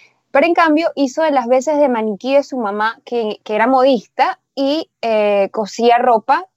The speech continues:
y disfraces para, para niños. Esto a fin, obviamente, de sostener las finanzas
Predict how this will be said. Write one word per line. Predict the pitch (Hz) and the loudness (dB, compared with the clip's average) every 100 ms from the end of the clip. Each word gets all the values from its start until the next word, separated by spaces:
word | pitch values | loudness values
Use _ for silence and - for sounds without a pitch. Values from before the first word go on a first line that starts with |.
| _ _ _ | _ _ _
y | 226 | -6
disfraces | 220 - 240 247 240 269 | -6 -4 0 0 -2 -6
para, | 226 208 196 180 165 | -4 -2 -2 -2 -6
para | 190 185 | -8 -2
niños. | 269 285 208 185 | 0 0 -2 -4
Esto | 196 208 247 | -4 -4 -4
a | 247 | -2
fin, | 262 | -2
obviamente, | 240 233 233 226 240 | -2 -4 -6 -4 -4
de | |
sostener | 226 202 196 190 202 226 _ _ - | -4 -8 -6 -4 -6 -8 _ _ -6
las | 220 | -4
finanzas | - 208 202 202 240 - | -2 -2 -2 -4 -8 -10